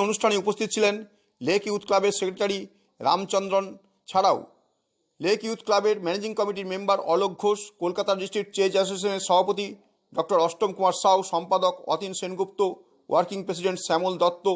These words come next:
ট্রেজারার দেবাশিস মুখার্জি, চিফ আরবিটর সুরভি দত্ত সহ কলকাতা ডিস্ট্রিক্ট চেজ অ্যাসোসিয়েশনের অন্যান্য সদস্য সদস্যরা। মেট্রো যাত্রীদের জন্য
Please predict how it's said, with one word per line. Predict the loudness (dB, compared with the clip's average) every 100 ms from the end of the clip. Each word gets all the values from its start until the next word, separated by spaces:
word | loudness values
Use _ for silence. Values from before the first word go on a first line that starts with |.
| -2 _ _ -4
ট্রেজারার | 2 4 4 2
দেবাশিস | 0 0 0 -8
মুখার্জি, | -2 0 0 -2 -10 _ _ _
চিফ | -10 0 0
আরবিটর | 0 -2 -2
সুরভি | -2 -4 0 -2
দত্ত | 0 -4 0
সহ | 2 2 0 -6 _ _ 0
কলকাতা | 2 4 2 0
ডিস্ট্রিক্ট | -4 -6 -2
চেজ | -2 2
অ্যাসোসিয়েশনের | 0 0 -2 0 0 -2
অন্যান্য | -2 0 0 -2 -4
সদস্য | -4 -4 -4 -2
সদস্যরা। | -2 0 0 0 -2 _ _ _ _ _ _ _ _ -20 _ _ _ _ _ _ _ _ _ _ _ _ _ _ _ _
মেট্রো | -6 -6 -2 0 2
যাত্রীদের | 0 -2 -2 0
জন্য | 0